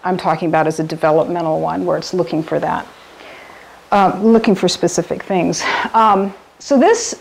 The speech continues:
do you guys know what this is a picture of? Have you guys an-, ever seen this picture before? Okay, so can you all see it?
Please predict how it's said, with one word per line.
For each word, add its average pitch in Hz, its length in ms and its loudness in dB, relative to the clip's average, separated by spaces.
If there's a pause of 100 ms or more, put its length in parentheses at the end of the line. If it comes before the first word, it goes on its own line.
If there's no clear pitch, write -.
(120)
do 277 100 2
you 302 60 4
guys 403 180 4
know 302 180 6
what 349 220 4
this 302 220 -2
is 226 220 0
a 208 40 2
picture 208 540 -2
of? 160 200 2
Have 196 140 -4
you 202 60 -2
guys 214 240 0
an-, 214 160 -2
ever 220 260 2
seen 233 260 0
this 180 140 0
picture - 340 -2
before? 175 540 -4 (1700)
Okay, 185 280 2
so - 140 2
can 220 140 4
you 202 80 6
all 190 120 6
see 208 340 0
it? 359 260 0